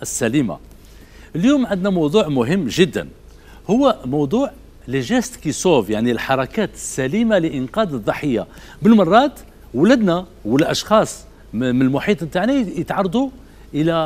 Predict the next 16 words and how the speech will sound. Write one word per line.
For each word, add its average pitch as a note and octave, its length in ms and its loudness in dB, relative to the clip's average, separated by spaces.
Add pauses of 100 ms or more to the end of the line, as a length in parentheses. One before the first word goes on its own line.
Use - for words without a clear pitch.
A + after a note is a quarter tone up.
آه، C3 600 -6
إلى A#2+ 360 -2
حالات E3 340 0
معينة D3+ 520 -2 (480)
وين A3+ 180 6
لازم G#3+ 320 6
حركات F3 600 2
سليمة E3+ 400 2
باش A3+ 220 -2
ننقذوا A3 340 2
الحياة G#3 420 2
نتاعهم. A2 380 -6 (420)
إذن B3 260 6
اليوم G3 300 4
معنا D#3+ 340 2
أخصائيين A#2+ 760 0